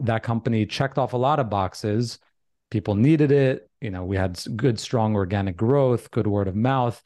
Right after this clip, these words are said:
uh, but we couldn't turn a profit for the life of us. I mean, it was just bleeding money every single month.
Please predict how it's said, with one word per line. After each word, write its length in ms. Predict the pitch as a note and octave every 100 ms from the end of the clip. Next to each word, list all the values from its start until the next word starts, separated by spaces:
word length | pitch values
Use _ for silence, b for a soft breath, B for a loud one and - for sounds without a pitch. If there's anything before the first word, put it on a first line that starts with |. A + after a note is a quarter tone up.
| b b _ -
uh, 180 | G2 G2
but 120 | G2
we 100 | A#2
couldn't 220 | D#3+ B2+
turn 160 | A#2+ F#2+
a 40 |
profit 380 | - A2 G2 F2+
for 100 | G#2+
the 80 | F#2+
life 240 | G#2 G2
of 100 | F#2
us. 180 | F2+ -
I 20 |
mean, 100 | F#2
it 40 | F#2
was 100 | F#2
just 200 | F#2 F#2+
bleeding 340 | G2+ G#2+ F#2+
money 220 | F#2+ F#2
every 180 | F#2+ G2
single 280 | F#2+ G#2 F#2
month. 340 | F#2+ F#2+ F2